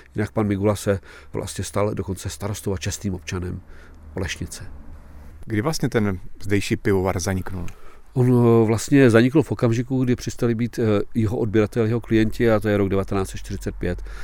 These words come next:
Speaker 1: Olešnice byla v Sudetech, to znamená odsun obyvatelstva, a z poměrně velkého městečka najednou vlastně vzniká malá vesnice, takže pak už nebyl ten odběr, no a už nikdy nebyl obnoven.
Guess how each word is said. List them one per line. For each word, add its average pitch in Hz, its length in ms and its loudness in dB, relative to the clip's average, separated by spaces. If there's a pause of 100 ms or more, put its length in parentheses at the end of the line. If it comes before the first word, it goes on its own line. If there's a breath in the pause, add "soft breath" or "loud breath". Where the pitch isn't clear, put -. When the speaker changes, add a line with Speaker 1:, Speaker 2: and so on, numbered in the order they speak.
(220 loud breath)
Speaker 1:
Olešnice 120 760 4
byla 113 160 0
v - 60 -6
Sudetech, 110 520 2
to 107 100 -4
znamená 101 340 0
odsun 104 280 -4
obyvatelstva, 101 800 0 (400 loud breath)
a 104 160 0
z 92 80 -8
poměrně 113 540 6
velkého 107 580 2
městečka 101 680 -2 (400 loud breath)
najednou 101 380 2
vlastně 95 260 -4
vzniká 95 300 -4
malá 87 240 -6
vesnice, 90 500 -10
takže 92 420 -4
pak - 200 -6
už 101 100 -10
nebyl 98 180 -2
ten 98 120 -6
odběr, 101 400 0 (680 loud breath)
no 120 260 0
a 107 340 2
už - 260 -6
nikdy 98 220 -2
nebyl 95 220 -2
obnoven. 87 440 -4